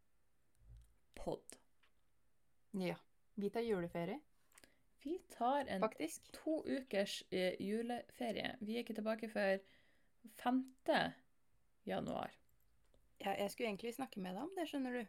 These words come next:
Speaker 2: Fordi femte januar så er jeg stuck på, eh, varetelling. Og i det hele tatt, den uka der blir litt sånn stress.
Speaker 1: Ja.
Speaker 2: Så jeg lurte på om vi kan, eh, starte opp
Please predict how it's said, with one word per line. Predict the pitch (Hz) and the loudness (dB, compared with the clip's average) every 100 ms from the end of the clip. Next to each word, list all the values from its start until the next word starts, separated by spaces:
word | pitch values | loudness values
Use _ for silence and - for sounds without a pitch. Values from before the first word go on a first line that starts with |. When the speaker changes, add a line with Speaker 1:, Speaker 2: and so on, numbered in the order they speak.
| - | -6
Speaker 2:
Fordi | 247 233 240 | -4 -2 -2
femte | 285 254 226 175 | -2 0 0 -2
januar | 190 185 196 226 262 | -4 -4 -2 -2 -2
så | - 151 | 0 0
er | |
jeg | 202 214 | 0 -2
stuck | - - - - - - - | -8 -10 -4 -4 -6 -20 -12
på, | - 185 175 175 | -4 -2 0 0
eh, | 175 175 175 175 | 0 0 -2 -2
varetelling. | 190 180 170 - 170 175 269 220 _ _ _ _ _ _ _ _ _ _ - | -2 -2 -6 -6 -6 -2 -2 -2 _ _ _ _ _ _ _ _ _ _ -6
Og | 202 | -2
i | 214 | 0
det | 214 | 2
hele | 214 185 | 0 -2
tatt, | 202 | -4
den | 202 214 | -4 -4
uka | 208 185 180 | -4 -4 -4
der | 196 196 | -4 -2
blir | 180 196 | -4 -4
litt | 214 208 | -4 -6
sånn | - 202 208 | -6 -6 -6
stress. | - 285 - - - _ - | -4 -6 -6 -16 -20 _ -10
Speaker 1:
Ja. | 320 233 - - | -8 -8 -12 -10
Speaker 2:
Så | - | 0
jeg | 220 | 2
lurte | 262 214 185 | 4 2 -2
på | - 202 - | -4 -2 -2
om | 208 208 | -4 -4
vi | 202 | -4
kan, | 196 196 190 196 196 | -4 -6 -4 -4 -4
eh, | 196 196 196 - - - - - - - _ _ - | -4 -4 -6 -12 -20 -20 -20 -20 -20 -20 _ _ -16
starte | - 190 | -8 -6
opp | 175 | -6